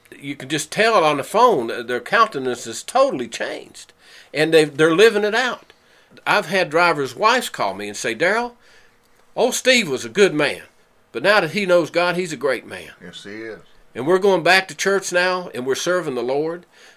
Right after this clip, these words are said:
Speaker 1: I just got off the phone yesterday. Uh, one of our drivers,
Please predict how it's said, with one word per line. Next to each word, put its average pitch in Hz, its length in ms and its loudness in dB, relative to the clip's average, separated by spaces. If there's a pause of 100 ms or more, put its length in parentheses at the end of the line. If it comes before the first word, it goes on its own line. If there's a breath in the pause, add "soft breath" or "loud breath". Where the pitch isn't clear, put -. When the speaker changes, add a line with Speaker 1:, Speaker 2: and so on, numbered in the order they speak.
(340 soft breath)
Speaker 1:
I 143 60 4
just 196 220 0
got 220 160 6
off 220 180 4
the 202 80 -4
phone 220 320 -2
yesterday. 220 720 -4 (100)
Uh, 117 180 -6
one 120 200 -4
of 160 80 -4
our 208 120 4
drivers, 185 480 0